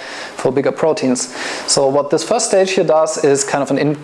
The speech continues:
input compression part. So we simply want to reduce the size of our data representations so we're not running into memory issues later on.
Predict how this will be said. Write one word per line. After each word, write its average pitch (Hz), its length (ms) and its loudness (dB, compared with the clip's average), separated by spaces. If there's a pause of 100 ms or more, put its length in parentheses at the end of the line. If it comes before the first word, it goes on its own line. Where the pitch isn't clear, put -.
(120)
input 160 280 0
compression - 480 -2
part. - 320 -2
So - 240 -2
we 139 80 2
simply 147 320 0
want 131 180 0
to 143 100 2
reduce 156 440 2
the 156 100 0
size 143 340 2
of - 120 0
our 135 120 2
data 156 280 2
representations 139 760 0
so 131 200 2
we're 127 100 2
not 127 220 0
running 123 260 0
into 127 200 -2
memory 123 360 2
issues 110 420 0
later - 220 -2
on. - 220 -2